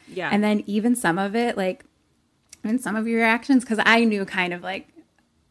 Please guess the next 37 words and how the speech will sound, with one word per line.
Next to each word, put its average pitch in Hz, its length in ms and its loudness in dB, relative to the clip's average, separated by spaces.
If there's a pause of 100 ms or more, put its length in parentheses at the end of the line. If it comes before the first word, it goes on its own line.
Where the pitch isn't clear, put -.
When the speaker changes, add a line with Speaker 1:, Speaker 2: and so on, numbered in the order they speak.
(160)
Speaker 2:
obviously 180 540 -2
what 185 80 -8
it - 40 -12
was 180 100 -12
about 262 320 4
at, 196 160 0
you 208 60 -2
know, 175 220 -2
at 185 160 -4
that 185 180 4
Speaker 1:
Yeah. 196 100 0
Speaker 2:
point. 170 180 0
But 220 100 6
I 262 240 6
had 269 160 6
the 240 80 6
same 220 300 4
feeling 214 320 2
all 185 100 4
the 202 60 -2
way 196 100 2
going 196 200 0
through, 247 180 2
where 208 120 2
I 196 40 2
was 196 100 0
like, 196 140 -4
"What 302 120 -2
the 370 120 -10
fuck 247 180 -4
is 277 140 4
happening?" 262 760 2
And 196 140 0
then 196 80 -4
I 196 60 0
was 196 80 -2
Speaker 1:
Yeah. 226 360 4